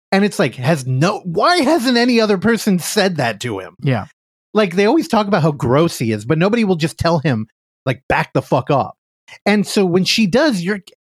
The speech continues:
Speaker 1: I don't know, you kind, I don't know if you did. I was like, "I wish this could work out.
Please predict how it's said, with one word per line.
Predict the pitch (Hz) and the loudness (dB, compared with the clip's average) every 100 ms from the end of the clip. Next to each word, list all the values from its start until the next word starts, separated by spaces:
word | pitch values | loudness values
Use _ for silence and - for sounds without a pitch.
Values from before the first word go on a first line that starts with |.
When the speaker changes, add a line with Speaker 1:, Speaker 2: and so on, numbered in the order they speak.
| _ _ _ | _ _ _
Speaker 1:
I | 277 | -2
don't | 294 | 0
know, | |
you | 269 208 | 2 0
kind, | - - 220 226 | -2 -2 -2 0
I | 180 240 | 0 2
don't | 240 | 2
know | 202 | 2
if | 143 | 2
you | 156 139 | 2 0
did. | 104 95 - _ _ _ _ - | -2 -8 -16 _ _ _ _ -2
I | 220 | 0
was | 247 196 | 0 0
like, | 214 180 - - | 0 0 -2 0
"I | 180 | 0
wish | 175 247 - | 2 0 0
this | 190 - | -2 0
could | 165 127 | -2 0
work | 120 107 135 | 0 0 0
out. | 160 127 117 | 0 0 -2